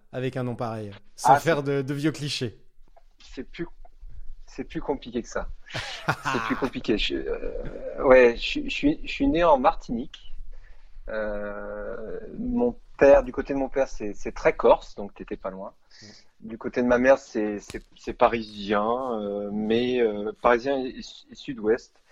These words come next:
Speaker 2: Euh, <clears throat> mais mes parents ont vécu une vingtaine d'années aux Antilles, juste après la guerre, euh, la Deuxième Guerre mondiale.
Speaker 1: Mhm.
Speaker 2: <laughs> Et, et je suis né là-bas, mais je, je n'y suis resté que six semaines. Donc, euh, voilà.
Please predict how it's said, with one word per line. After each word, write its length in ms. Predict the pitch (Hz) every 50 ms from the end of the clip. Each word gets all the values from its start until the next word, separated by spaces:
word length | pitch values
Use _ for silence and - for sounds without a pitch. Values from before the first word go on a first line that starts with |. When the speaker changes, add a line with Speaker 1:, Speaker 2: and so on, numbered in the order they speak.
| - - - - - - - - _ _ - -
Speaker 2:
Euh, 140 | 120 120 - - -
<clears throat> 1000 | - - - - - - - _ _ _ _ _ _ _ _ _ _ - - -
mais 160 | - 123 117 113
mes 140 | 117 117
parents 300 | 113 - 123 110 110 127
ont 40 | 127
vécu 260 | 117 120 113 - -
une 140 | 123 120 117
vingtaine 320 | 113 113 113 - 123 120 117
d'années 220 | 113 110 117 117
aux 160 | 113 107 -
Antilles, 420 | 110 107 - - - 120 120 123 107
juste 220 | 110 117 - -
après 180 | 120 - - 107
la 100 | 101 98
guerre, 300 | 85 92 98 117 - - - - - - - - - - - - - - - - - - - -
euh, 880 | - 107 101 101 101 101 101 101 98 98 98 98 98 98 98 95 92 92 - - - - -
la 120 | - 98 92
Deuxième 320 | 92 98 92 98 95 95
Guerre 160 | 98 104 95
mondiale. 420 | 92 87 87 85 90 104 120 151 185 _ _ -
Speaker 1:
Mhm. 400 | - - - 165 151 - 165 - -
Speaker 2:
<laughs> 500 | - - - - - - - - - - -
Et, 680 | 113 110 110 107 107 107 104 104 104 104 107 110 113
et 40 | 120
je 60 | 107
suis 140 | - - 139
né 80 | 139 135
là-bas, 240 | 139 123 113 143 156
mais 100 | 156 143
je, 140 | - 139 135 135 - -
je 100 | 120 131
n'y 140 | 135 139
suis 180 | 139 - - 156
resté 320 | 139 143 139 - - 190
que 140 | 190 - 277
six 240 | - - - - 208
semaines. 420 | - - - 147 120 107 101 98 - _ -
Donc, 280 | 104 101 98 - - -
euh, 120 | 104 101 101
voilà. 320 | 98 95 104 92 - -